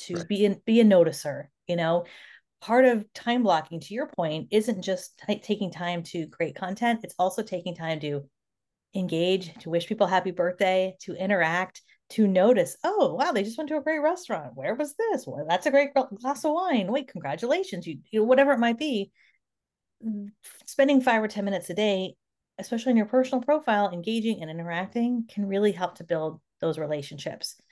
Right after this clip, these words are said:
Speaker 1: So I do think both are important. I think there can be a little bit of a crossover. I also think with Facebook, look, the reality is your Facebook business page is probably not gonna get a ton of likes, a ton of engagement. But what we do know is that it, it offers validation.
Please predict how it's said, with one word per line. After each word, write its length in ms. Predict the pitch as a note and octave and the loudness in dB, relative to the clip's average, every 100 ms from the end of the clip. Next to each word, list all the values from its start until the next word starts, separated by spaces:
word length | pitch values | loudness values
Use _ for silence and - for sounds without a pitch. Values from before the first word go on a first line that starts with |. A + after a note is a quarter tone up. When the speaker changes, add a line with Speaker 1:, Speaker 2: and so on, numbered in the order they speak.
| _ _ _ | _ _ _
Speaker 1:
So 80 | - | 2
I 40 | G#3+ | 6
do 160 | B3+ | 6
think 180 | D4 C#4+ | 6 6
both 200 | B3+ G#3+ | 4 4
are 60 | G#3+ | 0
important. 460 | G3 G3+ F3+ F#3+ | 0 2 2 -2
I 40 | E3+ | -8
think 140 | G3 | -8
there 100 | G#3+ | -4
can 120 | G#3+ | 2
be 60 | A3 | 2
a 40 | |
little 180 | G#3 G3+ | 2 0
bit 80 | G#3+ | -4
of 80 | - | -6
a 140 | - | -6
crossover. 600 | E3+ - F3 F3 F3 E3+ E3+ _ _ _ _ - | -8 -4 -2 0 -2 -2 -6 _ _ _ _ 2
I 120 | A3 | 4
also 300 | A3 A3+ C4 | 6 4 2
think 160 | A#3+ | 4
with 160 | A3+ A3 | 2 2
Facebook, 480 | A3 A3 - A3+ A3+ _ _ _ - | -2 -4 -2 -4 -4 _ _ _ -6
look, 220 | A3+ F#3+ | -2 -2
the 100 | G3+ | -2
reality 400 | F#3+ A#3 B3+ B3 | 0 2 2 2
is 140 | F#3+ F3+ | -2 -4
your 120 | E3+ | -8
Facebook 380 | G#3 G#3 A3+ A#3+ | -4 -4 -6 -6
business 260 | F3 F3 | -6 -6
page 280 | - F3+ F3 | -6 -4 -4
is 140 | E3 | -8
probably 360 | - - F3 G3 | -12 -6 -2 0
not 200 | F#3 E3 | 0 -2
gonna 120 | F3 | -4
get 300 | E3+ D#3 D#3 - | -6 -4 -6 -8
a 80 | - | -12
ton 220 | - G#3+ | -6 -2
of 100 | G3+ | -2
likes, 280 | E3 B2 - | -2 -6 -8
a 40 | E3+ | -8
ton 180 | - F#3+ | -2 0
of 60 | |
engagement. 540 | F3+ D#3+ D3 F#3+ G#3+ G#3+ - - - | 0 -4 -6 -2 -2 -2 -10 -20 -2
But 100 | G#3+ | 0
what 120 | G3 G3+ | 4 2
we 100 | G#3 | 2
do 200 | C4 D#4+ | 0 2
know 480 | G#3+ F#3+ F#3 F#3 - | 2 2 2 0 -4
is 360 | F#3+ F3+ F3 | -4 -2 -2
that 240 | F#3+ F3 F3+ | -2 -2 -2
it, 220 | F#3 F3+ _ - | -6 -6 _ -4
it 160 | G3 - | -4 -2
offers 340 | F#3+ F#3+ A#3+ G3 | -2 0 0 2
validation. 720 | F3 F#3 F3 D#3+ F#3 A3+ C4+ | 4 4 2 -2 -2 -2 -2